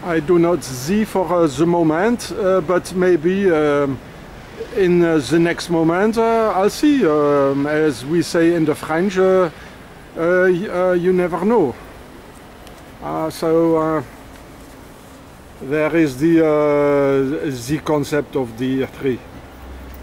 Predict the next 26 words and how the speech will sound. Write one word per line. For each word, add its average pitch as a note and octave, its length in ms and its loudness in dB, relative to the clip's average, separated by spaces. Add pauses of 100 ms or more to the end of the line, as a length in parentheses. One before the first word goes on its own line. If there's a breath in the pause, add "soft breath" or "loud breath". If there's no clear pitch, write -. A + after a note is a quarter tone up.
(160)
but C3+ 240 -4
is, C3+ 400 -4
uh, C#3+ 320 0
is C#3 200 -2
a D3 100 2
totally, D#3+ 680 0
uh, D3+ 40 4
autre, D3 1400 0
um, A#2+ 380 -6 (100)
other, D#3 380 0
uh, C#3+ 420 0 (800)
other D3+ 260 -2
things, C3 480 -2
yes. D#3 400 -6 (1120)
So, D#3 600 2
um, B2+ 360 -2 (1000 loud breath)
I, D#3+ 280 2
uh, E3 180 4
just D#3 320 -4
fit G#3+ 540 -2
it A3 200 2
all, G#3 240 4
uh, F#3 240 4
together, E3 520 -2
uh, C#3 180 0
yes, D#3 380 -4